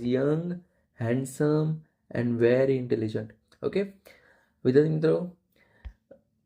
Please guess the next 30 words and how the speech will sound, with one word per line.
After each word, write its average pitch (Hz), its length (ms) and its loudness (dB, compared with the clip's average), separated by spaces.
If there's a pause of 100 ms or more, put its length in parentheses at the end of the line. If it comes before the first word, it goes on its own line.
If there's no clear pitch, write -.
(100)
હજુ 131 200 4
આપણે 143 240 4
આખું - 280 -6
પેપર 139 260 2
જોવાના 143 320 0
છીએ 156 320 -2
અને 139 240 -2
સ-, - 180 -10 (140)
જે 127 220 4
ગ્રામર 120 340 4
વિભાગ 143 300 6
છે 147 120 2
એકદમ 143 320 4
ઇઝી 143 220 0
છે 147 120 2
ને, 131 220 -4 (460)
કે - 80 -16
તમને 131 340 2
ઘણા 120 280 -2
બધા 131 160 2
માર્ક્સ 120 340 -6
મળી 110 180 -2
જશે 107 260 -4
બોર્ડમાં 107 400 -2
જ, - 20 -14 (460)
બરાબર? 127 340 0 (300)
તો 131 80 0
ધ્યાનથી 123 440 2
જોજો. 110 320 2
ઓકે, 139 320 -4